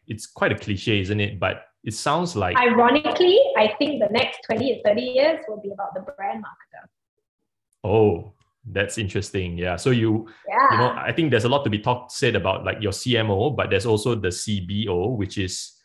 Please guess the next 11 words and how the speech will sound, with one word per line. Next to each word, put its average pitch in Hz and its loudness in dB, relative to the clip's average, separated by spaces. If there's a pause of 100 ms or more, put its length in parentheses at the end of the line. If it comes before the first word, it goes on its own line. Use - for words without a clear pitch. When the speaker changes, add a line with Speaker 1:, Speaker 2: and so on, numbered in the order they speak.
(100)
Speaker 1:
you - -4
Speaker 2:
Yes. 95 -6
Speaker 1:
know, 110 -4
someone 113 0
who 110 -4
owns 135 4
the 92 -4
brand, 104 0
like, 92 -2 (120)
that - -6
probably 131 4